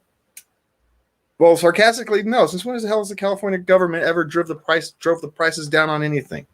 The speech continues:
Uh, that's just absurd on its face. But two, uh, manipulating a market don't, doesn't help them work. The problem with the prescription drug markets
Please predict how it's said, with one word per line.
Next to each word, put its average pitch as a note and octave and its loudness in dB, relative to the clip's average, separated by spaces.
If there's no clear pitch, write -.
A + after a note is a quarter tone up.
Uh, C3 -2
that's D3+ 2
just D3+ -2
absurd C#3+ -2
on C3 0
its G#2+ -8
face. C#3 2
But D#3 2
two, F#3 6
uh, C#3 4
manipulating F#3+ 4
a E3+ -2
market E3 0
don't, D#3 -6
doesn't D#3+ -8
help C3+ -8
them D#3 -8
work. E3+ -6
The B2 -8
problem E3 -2
with D3+ 0
the C#3+ 2
prescription C#3+ -10
drug D#3 0
markets A2+ -4